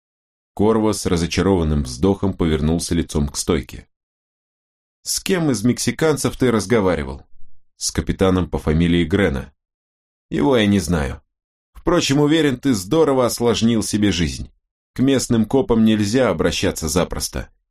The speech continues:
Им ничего не стоит поднять трубку, позвонить Зарило и сказать, что ты интересовался стариком, и получить от него премию в конце месяца. Может, я действительно всё испортил, а может и нет. Грена отмахнулся от меня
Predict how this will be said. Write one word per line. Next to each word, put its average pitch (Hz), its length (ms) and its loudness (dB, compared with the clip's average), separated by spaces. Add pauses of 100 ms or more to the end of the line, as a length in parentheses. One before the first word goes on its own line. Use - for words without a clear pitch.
(160)
Им 123 180 2
ничего 120 380 2
не 113 100 2
стоит 113 360 0
поднять 92 340 0
трубку, 117 380 0
позвонить 98 480 0
Зарило 98 540 0 (260)
и 107 60 -2
сказать, 120 440 0
что - 180 -2
ты 139 200 2
интересовался 113 720 0
стариком, 113 600 0 (320)
и 92 80 -2
получить 110 460 2
от 98 120 -2
него 101 220 2
премию 98 400 0
в - 60 -20
конце 92 320 -2
месяца. - 580 -4 (960)
Может, 71 380 -6
я 78 120 0
действительно 73 640 0
всё 80 200 -2
испортил, - 580 -6 (300)
а 85 120 0
может 87 360 0
и 90 80 0
нет. 73 300 -4 (480)
Грена 95 480 2
отмахнулся 92 800 -2
от 73 100 -8
меня 71 380 -2